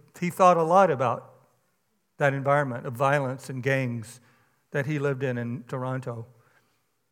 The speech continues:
A genius got unleashed. And he graduated from that community college with the highest grade average of every student in his class.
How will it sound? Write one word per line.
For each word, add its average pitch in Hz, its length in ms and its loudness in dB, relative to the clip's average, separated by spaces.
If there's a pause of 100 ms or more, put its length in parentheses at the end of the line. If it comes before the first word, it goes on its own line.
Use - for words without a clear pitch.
(1600)
A 147 100 0
genius 143 480 0
got 123 220 -4
unleashed. 120 500 -8 (1080)
And 147 100 -4
he 185 120 2
graduated 185 600 8
from 156 160 -6
that 156 320 0
community 190 360 -4
college 127 480 0 (100)
with 160 140 -4
the 151 80 4
highest 202 580 8
grade 156 260 0
average 127 520 -4 (840)
of - 80 -14 (100)
every 165 280 2
student 143 480 -8 (240)
in 156 100 -8
his 120 120 -6
class. - 440 -16